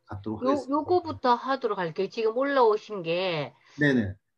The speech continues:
Speaker 2: 어, 아침인가요, 저녁인가요 해놓은 게 아마 지금 한 달 얘기한 거하고 어제 많이 특강 얘기하신 거 있는 것 같은데 특강은
Speaker 1: 아,
Speaker 2: 그럼
Speaker 1: 특강은
Speaker 2: 내일 몇
Speaker 1: 저녁
Speaker 2: 시에요?
Speaker 1: 아홉 시입니다. 저녁.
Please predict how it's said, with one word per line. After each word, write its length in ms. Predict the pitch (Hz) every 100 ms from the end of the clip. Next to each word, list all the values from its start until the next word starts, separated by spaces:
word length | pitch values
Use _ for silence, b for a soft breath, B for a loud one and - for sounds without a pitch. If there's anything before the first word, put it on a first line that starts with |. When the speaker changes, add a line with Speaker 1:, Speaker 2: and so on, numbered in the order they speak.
| _ -
Speaker 2:
어, 300 | 175 170 170
아침인가요, 840 | 208 - - 359 359 320 262 226 202
저녁인가요 680 | 214 196 214 202 170 170
해놓은 300 | 190 202 190
게 280 | 175 190 185
아마 520 | 160 180 208 202 185
지금 340 | - 190 196 196
한 220 | 294 339
달 400 | 311 269 220 190
얘기한 400 | 202 196 214 196
거하고 580 | 180 180 180 240 220 - _
어제 460 | 240 240 240 208 151
많이 380 | 165 170 190 180 _
특강 360 | 294 302 294
얘기하신 380 | 240 208 202 202
거 160 | 175 165
있는 160 | 165
것 40 | 165
같은데 300 | 156 165 160
특강은 360 | - 302 330 311
Speaker 1:
아, 80 | 185
Speaker 2:
그럼 320 | 180 180 156 - -
Speaker 1:
특강은 280 | 214 269 262
Speaker 2:
내일 100 | 254
몇 80 | 180
Speaker 1:
저녁 160 | 185
Speaker 2:
시에요? 200 | 233 190
Speaker 1:
아홉 220 | 160 156
시입니다. 280 | 143 123 120
저녁. 400 | - 139 117 95